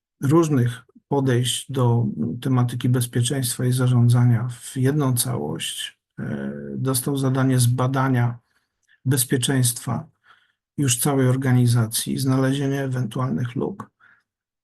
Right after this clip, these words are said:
I co ciekawe, s-, dostał zadanie z kilku tysięcy reguł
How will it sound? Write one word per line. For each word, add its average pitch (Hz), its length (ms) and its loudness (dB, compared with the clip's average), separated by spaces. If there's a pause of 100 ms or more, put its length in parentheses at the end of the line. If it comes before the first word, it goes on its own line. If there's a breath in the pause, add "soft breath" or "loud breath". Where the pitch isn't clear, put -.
I 165 400 -4 (120)
co 156 440 0 (240)
ciekawe, 147 1000 -4
s-, - 420 -6 (400)
dostał 147 440 -2
zadanie 139 600 -4
z - 300 -4 (120)
kilku 165 420 -2
tysięcy 143 640 -2
reguł 135 520 -4